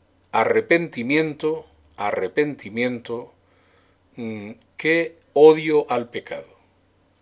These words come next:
El arrepentimiento no es odio. El arrepentimiento es la conciencia de que lo que hemos hecho está muy mal hecho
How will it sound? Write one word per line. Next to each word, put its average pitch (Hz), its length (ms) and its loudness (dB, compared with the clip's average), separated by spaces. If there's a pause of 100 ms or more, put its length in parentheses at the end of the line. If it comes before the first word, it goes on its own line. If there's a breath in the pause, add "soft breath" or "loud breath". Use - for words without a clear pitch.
(920 soft breath)
El 147 180 2
arrepentimiento 180 1000 0
no 135 220 -4
es 151 120 -2
odio. 156 460 -6 (880 soft breath)
El 117 160 4
arrepentimiento 113 920 0
es 156 140 2
la 135 160 -2
conciencia 135 840 -4 (460 soft breath)
de 110 220 2
que 107 140 -2
lo 98 160 -2
que 110 120 -4
hemos 110 220 -4
hecho 147 280 -4
está - 280 -2
muy 110 300 -6
mal 131 220 -4
hecho 160 400 -8